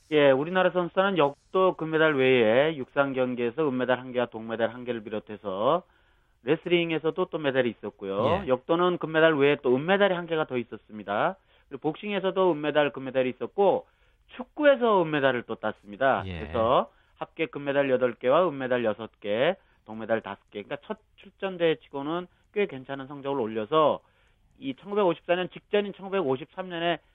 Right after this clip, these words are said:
Speaker 1: 한국 전쟁이 끝났지 않습니까?
Speaker 2: 그렇죠.
Speaker 1: 예, 그래서 전쟁의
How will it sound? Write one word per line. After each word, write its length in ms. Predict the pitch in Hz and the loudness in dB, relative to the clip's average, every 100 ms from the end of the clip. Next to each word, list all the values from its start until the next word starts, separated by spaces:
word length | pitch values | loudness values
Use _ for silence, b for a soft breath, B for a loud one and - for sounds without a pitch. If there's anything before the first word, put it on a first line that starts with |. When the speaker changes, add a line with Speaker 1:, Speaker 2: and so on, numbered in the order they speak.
| _ | _
Speaker 1:
한국 300 | 139 151 139 | -12 -12 -8
전쟁이 280 | 139 135 139 | -8 -6 -6
끝났지 340 | 180 170 - | -6 -10 -4
않습니까? 380 | 131 - 117 117 | -6 -6 -12 -4
Speaker 2:
그렇죠. 560 | 117 185 151 85 73 67 | 0 2 0 -4 -8 -10
Speaker 1:
예, 220 | 101 110 | -6 -4
그래서 220 | 107 110 | -4 -6
전쟁의 440 | 110 113 113 113 | -8 -10 -8 -8